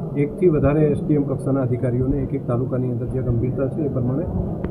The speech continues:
એમને જવાબદારી સોંપીને એ કામ ચાલુ કર્યું. લોકોને રેસ્ક્યુ કરીને બહાર કાઢવાનું જે કામ હતું,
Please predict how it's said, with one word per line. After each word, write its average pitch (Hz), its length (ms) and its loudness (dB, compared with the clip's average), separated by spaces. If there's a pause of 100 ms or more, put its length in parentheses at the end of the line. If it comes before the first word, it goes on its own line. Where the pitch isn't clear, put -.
એમને 131 180 2
જવાબદારી 123 420 2
સોંપીને 120 440 0
એ 135 260 0
કામ 127 260 2
ચાલુ 120 240 2
કર્યું. - 1080 -4
લોકોને 170 360 4
રેસ્ક્યુ 156 340 4
કરીને 170 260 4
બહાર 147 220 2
કાઢવાનું 151 440 2
જે 156 80 4
કામ 143 260 2
હતું, 131 300 0